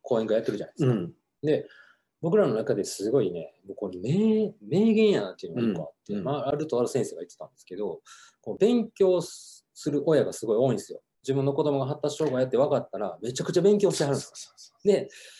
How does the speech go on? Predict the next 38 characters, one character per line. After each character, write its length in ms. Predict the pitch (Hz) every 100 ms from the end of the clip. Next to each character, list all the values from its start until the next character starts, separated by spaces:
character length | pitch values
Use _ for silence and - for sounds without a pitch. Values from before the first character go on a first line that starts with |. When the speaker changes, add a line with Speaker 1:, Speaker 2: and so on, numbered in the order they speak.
| _ -
Speaker 1:
勉 180 | 185 185
強 120 | 175
し 40 |
て、 60 | 143
例 100 | 151
え 20 |
ば 60 | 107
自 160 | 123
閉 300 | 131 165 165
症 220 | 165 185
や 60 | 175
っ 40 |
て 60 | - _
分 140 | 123
か 60 | 123
っ 80 | 87
た 60 | -
ら、 80 | - -
自 60 |
閉 160 | 165 180
症 180 | 180 185
の 100 | 175
勉 200 | 202 202
強 140 | 180
を 40 |
め 120 | 107 110
ち 80 |
ゃ 20 | 131
く 80 |
ち 100 | 127
ゃ 40 | 143
し 20 |
て 60 | 143
は 60 |
る 60 | 117
ん 20 |
で 60 |
す 120 | -